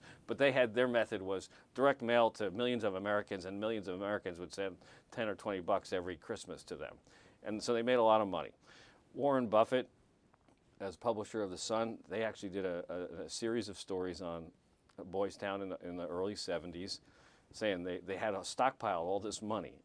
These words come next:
and they weren't, they weren't actually delivering. They weren't helping boys like they said they were. And so they have reformed themselves. They care for, I, I wanna say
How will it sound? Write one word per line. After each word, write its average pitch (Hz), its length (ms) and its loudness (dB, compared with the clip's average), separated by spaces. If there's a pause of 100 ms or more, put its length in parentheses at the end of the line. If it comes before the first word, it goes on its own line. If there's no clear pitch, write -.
and 87 140 -8
they 90 100 -4
weren't, 104 280 -4 (120)
they 95 120 -4
weren't 104 240 -4
actually 98 340 -6
delivering. 92 540 -2 (140)
They 95 60 -6
weren't 92 240 -6
helping 101 340 -4
boys 95 300 2
like 98 160 -2
they 85 100 -10
said 104 240 0
they 82 100 -6
were. 73 220 -10 (760)
And 101 80 -6
so 120 140 4
they 156 140 8
have 139 160 6
reformed 151 440 0
themselves. 82 560 -4
They 131 280 2
care 123 340 2
for, 95 320 -2 (1300)
I, 76 80 -6
I 98 180 -4
wanna 139 180 2
say 117 220 0